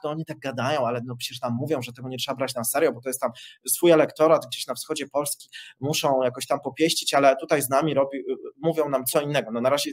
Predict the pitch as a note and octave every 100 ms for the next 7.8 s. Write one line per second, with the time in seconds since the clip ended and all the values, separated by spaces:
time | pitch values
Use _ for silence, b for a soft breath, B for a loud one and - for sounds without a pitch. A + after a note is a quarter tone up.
0 | - E3 E3+ C#4 F#3 E3+ D#3+ D#3 B2+ -
1 | F3 B B B _ G3 F#3+ D3 D#3 G3
2 | B - E3+ F#3 G3+ G3+ F#3+ F3+ F3 E3+
3 | F3 E3 E3 - - D#3 D#3 D#3 D3+ E3
4 | F3 D#3+ D3 F#3 F3+ - G#3+ F#3 G3+ G3+
5 | G3 - G3+ G3 G3 F#3+ E3+ D3+ D#3+ D#3+
6 | - F3 E3+ E3+ - - E3+ E3 D#3+ D#3+
7 | E3+ - D#3 B2+ D#3+ D#3+ E3+